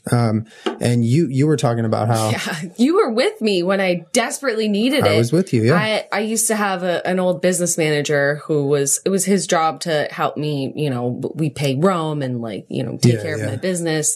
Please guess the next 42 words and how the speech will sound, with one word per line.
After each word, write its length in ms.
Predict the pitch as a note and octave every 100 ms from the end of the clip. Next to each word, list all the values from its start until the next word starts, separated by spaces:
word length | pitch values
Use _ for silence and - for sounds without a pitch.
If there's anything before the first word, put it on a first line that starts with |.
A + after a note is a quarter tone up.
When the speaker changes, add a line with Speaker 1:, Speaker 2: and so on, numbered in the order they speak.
| - - -
Speaker 2:
And 100 | E3
part 180 | F#3+ F#3
of 100 | E3
his 180 | F3+ E3+
job 260 | E3 D3+
was 300 | D3 D3 C#3+ -
to 280 | D3+ C#3 C#3
make 220 | D3 -
sure 260 | D#3+ C#3
that 140 | C3+ A#2+
my 100 | C3
credit 320 | - F#3 F3
was 160 | D#3 D3+
good. 380 | D#3 C#3+ C#3
Speaker 1:
Yeah. 160 | A#2 G#2+ - - _
Speaker 2:
And 520 | F3+ F3+ E3+ E3 E3 -
I 220 | - F3
trusted 640 | F3 - A3 A#3 - G3+ F#3
that 140 | F#3
he 240 | F#3 G#3+ F#3+
was 240 | F3+ E3+
doing 320 | G#3 C4 A#3
his 220 | F3 D#3
job. 520 | - C#3 C3 D#3+ G3 - - - -
And 300 | D#3 D#3 D#3
I 60 | E3+
went 160 | E3+
to 80 | E3+
go 160 | D#3+ D#3
move 520 | E3 E3+ E3 D#3 -
into 680 | D#3 D#3+ - D#3 D3+ D3+ C3+ -
the, 240 | D#3+ D3+ -
our 240 | D#3 D3+
old 420 | C3+ D#3 G#3+ -
place 380 | G3+ C3+ C3+ B2
Speaker 1:
Mm-hmm, 80 | C3
Speaker 2:
where 100 | D3
we 60 | B2
Speaker 1:
yeah. 60 |
Speaker 2:
used 160 | A2+ A#2
to 80 | C#3
live. 360 | C3 F#3+ G3+